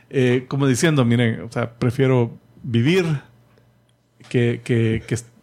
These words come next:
estar zombie trabajando". <laughs> Así que buena guía para la vida eso.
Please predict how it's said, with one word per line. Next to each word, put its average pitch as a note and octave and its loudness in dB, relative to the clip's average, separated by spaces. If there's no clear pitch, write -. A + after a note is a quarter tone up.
estar B2+ -2
zombie B2+ 0
trabajando". C3 0
<laughs> - 2
Así - -6
que C3+ 2
buena B2+ 0
guía B2 2
para A#2 -8
la G#2+ -10
vida A#2+ -10
eso. - -18